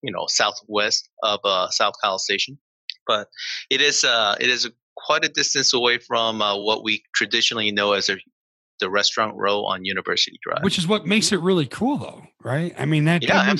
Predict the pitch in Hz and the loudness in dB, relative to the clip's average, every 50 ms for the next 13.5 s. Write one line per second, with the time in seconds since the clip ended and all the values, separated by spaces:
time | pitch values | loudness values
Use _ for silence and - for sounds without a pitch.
0 | - 214 156 165 170 196 185 - 165 147 - - 196 185 180 165 - 190 190 185 | 2 2 0 0 -2 -6 -4 -2 -2 -2 0 2 2 2 2 2 2 0 0 2
1 | 190 190 190 175 170 175 135 - 202 185 - 170 - - 160 190 226 254 269 226 | 2 2 2 2 2 2 2 4 2 4 2 2 2 2 4 4 4 4 4 4
2 | - 180 165 139 - - - 180 190 190 - - 139 117 110 104 - - - 113 | 4 4 2 4 2 2 4 4 4 4 4 2 0 -2 -4 -2 -2 -2 -2 -2
3 | 104 98 95 - 127 120 - - 120 113 143 139 117 95 90 95 - - 120 135 | -4 -6 -6 -6 -6 -4 -2 -2 -2 0 0 2 2 2 2 0 0 0 2 2
4 | 143 143 - - - - - - - - _ _ _ - - 117 113 90 92 - | 2 4 2 2 0 0 -4 -8 -10 -10 _ _ _ -12 -10 -8 -6 -4 -2 0
5 | 98 90 95 117 110 107 87 - - - - 135 139 143 147 143 - 131 127 123 | 0 0 0 -2 -2 -4 -6 -8 -8 -4 -2 0 0 0 0 0 2 0 2 2
6 | - 127 117 - - - - 110 113 113 113 113 113 - - 110 107 107 104 104 | 0 -2 0 0 0 0 0 2 2 4 2 2 0 0 0 -2 0 0 0 0
7 | 107 107 101 98 98 95 - - - - - - - _ - - 123 117 - 127 | 0 2 2 2 2 0 -2 -10 -20 -20 -20 -20 -20 _ -4 -2 -2 0 0 0
8 | 113 104 101 101 - - - - - 165 - - - - - - - - - - | 0 0 0 0 -2 -4 -4 -4 -6 -6 -6 -6 -8 -6 -4 -4 -4 -6 -8 -10
9 | - 110 101 104 110 123 131 - 123 113 120 113 110 107 - 104 104 - - 107 | -10 -6 -2 -2 0 0 0 0 0 0 2 0 0 2 2 0 0 0 -2 -2
10 | 104 104 107 107 104 98 104 104 101 95 - - 101 104 - 107 98 98 90 - | 0 0 0 0 0 0 0 0 0 0 -2 -4 -4 -4 -2 -2 -2 -4 -6 -6
11 | - 107 107 107 101 95 95 95 90 - 90 90 85 87 85 82 - - - - | -2 -2 -2 0 0 0 0 0 0 -2 -2 -2 -2 -4 -4 -2 0 2 2 2
12 | - - 104 95 95 95 92 92 95 - - 110 120 120 127 127 117 101 110 107 | 2 2 2 2 0 0 0 0 -2 -2 0 0 2 4 4 2 2 2 2 2
13 | 101 98 92 - - - - - - - | 2 0 0 0 0 0 0 -2 -2 -6